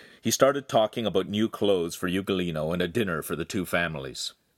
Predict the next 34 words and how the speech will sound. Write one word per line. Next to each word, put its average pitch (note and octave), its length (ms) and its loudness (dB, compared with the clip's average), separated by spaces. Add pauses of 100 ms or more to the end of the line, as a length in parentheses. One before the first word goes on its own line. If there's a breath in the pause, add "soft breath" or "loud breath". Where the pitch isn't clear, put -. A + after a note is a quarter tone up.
Shamira, C#3+ 600 2
disgusted, E2+ 640 0
went G#2+ 280 0
to B2+ 100 2
the G#2+ 80 -4
cot E2+ 360 0
and E2+ 180 -6
picked - 200 -2
up F2+ 160 2
her F#2 100 -2
drawing E2+ 460 -2
satchel. - 560 -6 (380 soft breath)
Lincoln G#2+ 400 2
just - 260 -2
laughed F#2 400 2
at D#2 100 -2
the E2+ 100 -2
whole F2 220 0
thing. D#2+ 360 -2 (560 soft breath)
"Can F#3 100 2
you D#4 160 4
imagine F#3+ 560 2
how E3 300 2 (100)
ugly G3+ 420 2
the B3 140 2
babies A3+ 560 2
would C4 180 -2
be?" C#4+ 320 2 (160 loud breath)
he - 120 0
said, C3+ 340 2
almost A2+ 400 0
choking G#2+ 420 0
with F2 140 0
mirth. F#2 400 -2